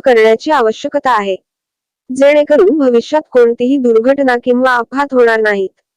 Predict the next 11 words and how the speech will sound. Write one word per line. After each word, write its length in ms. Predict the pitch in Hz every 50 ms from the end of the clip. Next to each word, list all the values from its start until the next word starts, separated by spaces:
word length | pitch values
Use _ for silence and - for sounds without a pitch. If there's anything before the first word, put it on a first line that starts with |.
| _ _ _ _ _
बाबूपेठ 640 | 262 254 262 247 247 269 294 285 - 392 370 392 -
उड्डाणपुलाच्या 680 | 294 285 262 220 196 220 - 285 269 269 277 - 277 277
निकृष्ट 460 | 254 233 233 - 269 277 277 - 262
दर्जाच्या 500 | 247 240 233 226 226 247 247 - - 262
कामामुळे 580 | 262 254 233 220 220 226 233 254 262 240 247 269
नागरिकांच्या 800 | 247 220 208 214 220 247 277 285 - 285 285 277 - - 277
सुरक्षेचा 580 | - - 247 226 226 - - - 233 - - 247
प्रश्न 400 | - 240 220 208 - - 254 285
निर्माण 480 | 302 302 285 262 247 240 233 226 226
झाला 280 | 226 226 220 220 214 220
आहे. 260 | 208 202 202 196 190